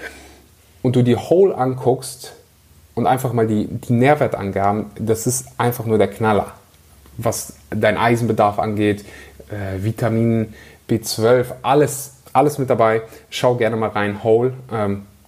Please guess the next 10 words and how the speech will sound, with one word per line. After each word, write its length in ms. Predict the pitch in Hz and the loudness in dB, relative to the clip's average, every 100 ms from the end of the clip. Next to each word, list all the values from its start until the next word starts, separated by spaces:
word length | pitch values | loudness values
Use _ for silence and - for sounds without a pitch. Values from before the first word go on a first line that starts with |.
| _ | _
Karamellkeks, 1080 | - 110 117 131 135 135 101 95 - - - | -4 -2 2 4 4 2 -2 -2 -4 -14 -4
der 80 | |
beste 300 | 98 120 - | 0 0 -2
Geschmack. 400 | 101 - 120 151 - _ - | -6 -2 -4 -4 -10 _ -2
Alles, 400 | - 139 - - - _ - - _ - - _ - - - | 2 2 0 -16 -20 _ -20 -20 _ -20 -20 _ -20 -20 -18
äh, 60 | 117 | -6
aus 460 | 104 95 92 107 - | -2 -2 -2 -4 0
vollwertigen 440 | 131 127 120 120 | 0 2 2 2
Lebensmitteln 640 | 113 110 - 107 104 101 - - - | 0 0 -2 -2 0 -2 -8 -20 -14
hergestellt. 680 | - 110 110 - 107 101 98 | 0 0 0 0 2 2 0